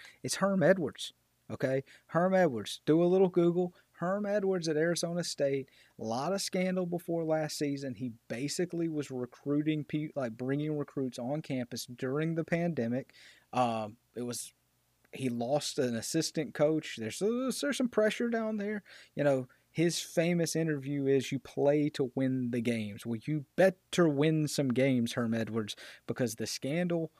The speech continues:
plus the fact that you're just getting run on the field every single week, I think Herm Edwards is in some trouble in the Pac-twelve.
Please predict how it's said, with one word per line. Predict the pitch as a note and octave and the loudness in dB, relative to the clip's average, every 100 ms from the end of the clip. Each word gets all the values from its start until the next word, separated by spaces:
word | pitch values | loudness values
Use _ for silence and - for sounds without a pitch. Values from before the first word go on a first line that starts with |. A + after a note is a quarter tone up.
| _ _ | _ _
plus | - C#3+ D3 D3 - - | -4 4 6 4 2 -6
the | - | -6
fact | A#2 D3 C#3+ - | -4 -4 -6 -8
that | B2 | -4
you're | C3+ | -4
just | A2+ C#3 | -2 -4
getting | - C3 A2+ G#2 G#2+ | -2 -2 -4 -6 -2
run | B2+ D3 | 0 0
on | C#3+ C3+ | 0 0
the | B2 | -2
field | - C#3 C3+ | 2 4 4
every | C3 B2+ C3 | 4 2 0
single | C3+ B2 A#2 | -2 -2 0
week, | A#2 A#2+ - - - | 0 -2 -6 -12 -6
I | |
think | - D3 C3+ | 0 2 2
Herm | C3+ B2+ | 2 2
Edwards | B2 A#2+ A#2 | 2 0 -4
is | A#2 A2 | -4 -4
in | A#2 | -6
some | - A#2 | -6 -6
trouble | - A#2 A2+ A2+ | -4 -4 -4 -6
in | A2 | -6
the | |
Pac-twelve. | A2+ A2 G#2 - C#3+ D3 D3 | -8 -10 -10 -6 -2 0 0